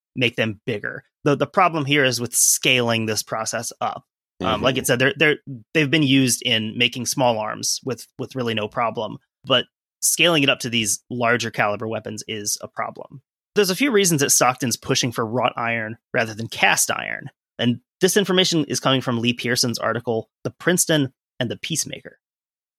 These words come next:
Speaker 2: A larger gun could be constructed of wrought iron for a given weight. In addition, larger guns supposedly could be built of wrought iron, since beyond a certain point,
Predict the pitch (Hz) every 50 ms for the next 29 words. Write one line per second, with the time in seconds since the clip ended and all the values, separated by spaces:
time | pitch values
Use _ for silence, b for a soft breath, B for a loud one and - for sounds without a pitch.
0 | _ _ _ _ _ _ - 104 101 101 104 123 139 160 170 - 147 107 90 87
1 | 87 85 87 90 95 - _ _ _ _ _ - - 110 87 80 80 90 82 -
2 | 98 87 - - - 92 90 - - - 107 107 101 - 85 85 90 90 - -
3 | - 76 78 78 78 78 78 78 76 - 85 80 80 78 - 82 80 71 76 71
4 | 67 67 69 76 73 - - - - _ _ _ - _ _ _ _ _ _ _
5 | _ _ _ _ 95 95 104 107 - 98 85 - - - 82 90 104 117 - _
6 | _ _ _ _ - 87 90 92 92 113 101 - 92 78 78 80 82 - - -
7 | 85 - - 90 92 98 95 110 101 95 101 104 110 110 107 - _ - - 92
8 | 80 71 87 80 - - 82 82 82 76 - - - 78 - 80 78 78 - -
9 | - - 78 78 76 67 55 52 - - - _ _ _ _ _ _ _ _ -
10 | - 90 82 - - - 90 82 80 82 90 98 107 - - - 123 - - 143
11 | 139 - - - 123 - - - -